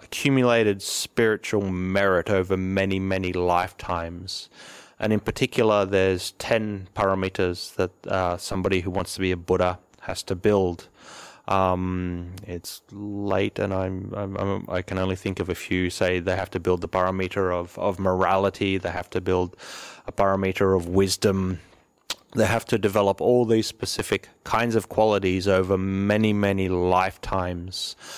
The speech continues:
um, to actually become a Buddha. Uh, and so what a Buddha actually is, is somebody that becomes enlightened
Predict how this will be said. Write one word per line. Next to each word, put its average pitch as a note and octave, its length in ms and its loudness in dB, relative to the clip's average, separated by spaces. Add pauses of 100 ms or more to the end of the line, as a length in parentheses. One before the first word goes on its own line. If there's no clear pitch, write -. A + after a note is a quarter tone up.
(180)
um, F#2 380 2
to B2+ 220 4
actually F#2 680 0
become F#2 600 0
a F#2+ 100 -6
Buddha. F2 380 0 (600)
Uh, F2+ 380 2 (160)
and F#2+ 400 0
so - 160 0
what F#2 240 2
a G2+ 60 0
Buddha G2 420 2 (380)
actually G2+ 520 2
is, F#2 140 2
is F#2+ 140 0
somebody F#2+ 400 2
that F2 120 -2
becomes F#2+ 680 -4
enlightened G2 880 0